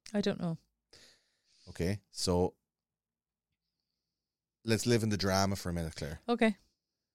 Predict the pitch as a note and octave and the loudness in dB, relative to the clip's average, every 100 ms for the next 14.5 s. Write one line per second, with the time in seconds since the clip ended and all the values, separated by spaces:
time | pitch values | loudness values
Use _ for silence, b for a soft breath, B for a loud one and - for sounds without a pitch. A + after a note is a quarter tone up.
0 | _ _ _ _ _ _ _ _ G2 - | _ _ _ _ _ _ _ _ 0 4
1 | G#2 G2+ G2 - - - _ _ _ _ | 6 4 2 -2 -6 -14 _ _ _ _
2 | _ _ G2 F#2+ G#2 F#2 G2 G2 - G2+ | _ _ -2 0 0 0 0 0 0 0
3 | - F#2+ F2+ F2+ F2 F2 F#2 F2 E2+ - | 0 0 0 0 -2 -2 -2 -4 -4 -4
4 | F#2 F2+ E2+ D2 _ _ _ _ _ _ | -2 -2 -2 -6 _ _ _ _ _ _
5 | _ F#2 E2+ - - - G2 F#2+ G2 - | _ -6 -4 -4 -6 -2 0 0 -2 -2
6 | F#2+ F2 E2+ - F#2 F2 F#2 F#2+ F2+ D#2 | -2 0 -2 -4 -4 0 2 2 0 -4
7 | _ - F#3+ E3 - - - _ - - | _ -14 -8 -8 -6 -8 -12 _ -4 0
8 | G2+ G2+ G2+ G#2 G2+ F#2+ E2+ - _ - | 2 2 2 2 4 2 0 -4 _ -8
9 | - A2 G2 F#2+ - F#2+ G#2 - F#2 E2 | -2 0 0 0 -2 -2 0 0 -2 -4
10 | - F#2+ G2 F#2 E2+ - - _ _ _ | 0 0 2 0 -2 -6 -12 _ _ _
11 | _ _ _ - G#2 F#2+ F#2 - - _ | _ _ _ -4 0 2 2 2 0 _
12 | _ _ _ _ F#3 F3+ F3 D#3+ G2 G2 | _ _ _ _ 0 2 2 4 4 4
13 | F#2 - - - G2 F#2+ G2 F#2+ F#2 F#2+ | 2 0 -2 -2 2 4 2 2 2 4
14 | F#2+ F#2 F2 F2+ F2 | 4 2 0 -2 -4